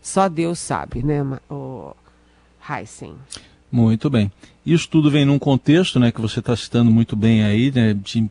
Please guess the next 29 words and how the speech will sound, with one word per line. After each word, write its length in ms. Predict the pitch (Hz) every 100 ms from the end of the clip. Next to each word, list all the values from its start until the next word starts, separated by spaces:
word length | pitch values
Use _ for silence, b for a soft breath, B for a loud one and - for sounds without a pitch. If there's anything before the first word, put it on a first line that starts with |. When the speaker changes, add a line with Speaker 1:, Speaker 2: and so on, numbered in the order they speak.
| _ -
Speaker 2:
necessidade 1040 | 113 110 123 135 139 - - 92 117 123 104
mesmo, 480 | 107 123 143 117 101
de 120 | 104
penúria 560 | - 107 104 123 120
de 80 | 104
grande 320 | 101 110 117
parte 360 | 104 110 107 -
aí 40 |
da 100 | 107
população, 760 | 104 107 113 113 107 - 131 165
mas 200 | 143 135
também 440 | 135 120 123 120 B B B B B -
num 200 | 123 127
contexto 540 | 131 120 120 123 135
de 100 | 151
queda 440 | - 139 143 143
de 100 | 127
popularidade 720 | 107 117 120 120 113 107 110 104
do 100 | 110
presidente 800 | 120 123 165 160 160 185 -
e 280 | 196 196 180
retratado, 680 | 131 151 180 196 - 160 135
né, 140 | 131 131
Eliane, 280 | 120 113
nessa 300 | 113 117 -
última 320 | 127 131 - 123
pesquisa 540 | 131 113 - 113 120
do 120 | 110
Datafolha, 840 | 110 117 - 117 - 127 143 160